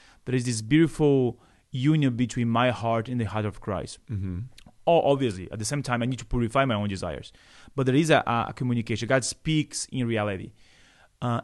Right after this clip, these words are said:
Speaker 1: and through this experience, I'm able to also to receive my environment. Okay, I'm moved by that. There is some patterns in my life. Okay, I'm, I'm moved by the way I see the poor on the streets.
Speaker 2: Mm.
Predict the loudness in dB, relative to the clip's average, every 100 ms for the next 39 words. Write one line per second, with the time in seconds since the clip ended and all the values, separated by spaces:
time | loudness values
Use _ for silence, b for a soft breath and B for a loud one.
0 | 2 2 2 2 4 4 2 2 0 -4
1 | 0 2 2 0 0 0 2 2 2 0
2 | 0 0 -2 0 0 2 2 4 4 2
3 | 2 2 2 0 -6 -12 -18 b b -2
4 | 2 2 4 4 4 4 2 2 -4 -8
5 | -10 -6 -4 -2 0 2 2 2 2 4
6 | 6 4 2 0 0 0 0 -4 -8 b
7 | b b 2 2 2 0 0 2 4 6
8 | 6 6 4 4 4 4 4 2 0 0
9 | 0 -4 -2 -2 -4 -4 0 4 4 2
10 | -2 -6 -10 -10 -12 -16 _ -6 -4 -4
11 | -8